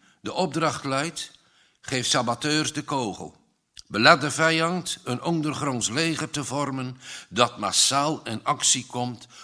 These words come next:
om de geallieerden van dienst te zijn." Himmler laat alle mannen tussen de zeventien en veertig jaar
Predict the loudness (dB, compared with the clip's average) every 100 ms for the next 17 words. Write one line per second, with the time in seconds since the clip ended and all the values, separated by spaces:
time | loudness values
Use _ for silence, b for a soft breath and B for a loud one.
0 | B -2 -2 0 -4 -2 -2 -2 0 -2
1 | -2 -8 -10 -8 -8 -6 -4 -4 -4 -8
2 | -8 -10 -14 _ _ _ _ _ _ B
3 | B B B B -2 0 0 0 -2 0
4 | 4 4 2 -2 0 2 2 2 -4 -6
5 | -2 0 0 -4 -2 0 0 -2 -4 -6
6 | -6 -6 -8 -6 -6 -6 -8 0 2 2
7 | -2